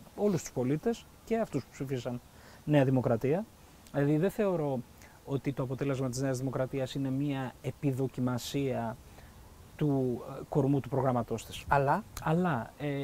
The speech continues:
Speaker 1: ήτανε η δική μας αδυναμία να έχουμε πιστική κυβερνητική εναλλακτική.
Speaker 2: Ε, πώς αλλάζει όμως αυτό, σε τρεις εβδομάδες μπορεί να αλλάξει;
Speaker 1: Έχει
Speaker 2: Δεν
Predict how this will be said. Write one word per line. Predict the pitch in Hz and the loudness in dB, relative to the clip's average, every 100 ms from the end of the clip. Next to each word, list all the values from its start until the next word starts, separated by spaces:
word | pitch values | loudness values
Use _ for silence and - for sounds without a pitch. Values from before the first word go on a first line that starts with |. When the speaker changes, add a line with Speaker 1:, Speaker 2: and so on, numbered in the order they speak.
| - 220 | -2 -2
Speaker 1:
ήτανε | 262 277 277 294 294 - | 0 0 2 0 -2 -4
η | 196 185 156 | -2 -2 -4
δική | - 143 151 247 | -4 -2 -2 0
μας | 262 277 196 | 2 2 2
αδυναμία | 160 151 151 220 247 | 2 2 2 0 0
να | 254 | 0
έχουμε | 247 262 | 0 -2
πιστική | - - 180 254 254 | -4 -6 -4 -6 -4
κυβερνητική | 226 208 208 202 | -2 -2 -2 -2
εναλλακτική. | 247 240 - 214 190 | -2 -2 -4 -4 -4
Speaker 2:
Ε, | - - - | -4 -6 -4
πώς | - | 4
αλλάζει | 196 139 120 | 6 8 4
όμως | 120 120 | 0 -4
αυτό, | 120 | -2
σε | 139 | -2
τρεις | 135 160 | 0 0
εβδομάδες | 143 143 175 135 | 0 0 0 0
μπορεί | 131 151 | -2 0
να | |
αλλάξει; | 175 208 - - - | 0 -2 -4 -12 0
Speaker 1:
Έχει | 226 226 - | 2 2 4
Speaker 2:
Δεν | 233 | 6